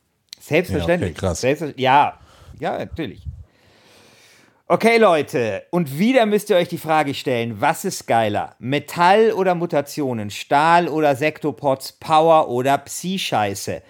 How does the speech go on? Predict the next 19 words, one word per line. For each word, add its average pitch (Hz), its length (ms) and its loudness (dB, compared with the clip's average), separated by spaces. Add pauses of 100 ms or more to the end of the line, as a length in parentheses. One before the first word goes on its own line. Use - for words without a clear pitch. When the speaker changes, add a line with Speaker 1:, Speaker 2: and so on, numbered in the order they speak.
(320)
Speaker 1:
Battletech 180 640 0
ist 127 260 -8
Wucht - 280 2
statt 147 340 -2
Weichei. 117 600 0 (140)
F 143 180 -2
sechzehn 185 540 -2
statt 165 240 -2
Papierflieger. 160 800 -4 (260)
Battletech 180 580 0
ist - 160 -10
der 131 120 -2
vegane 143 580 0
Triple 156 400 -2
Beef 147 340 -6
Burger 131 440 2
unter 135 240 -2
den 131 120 -4
Rundenstrategiespielen. 131 1120 -4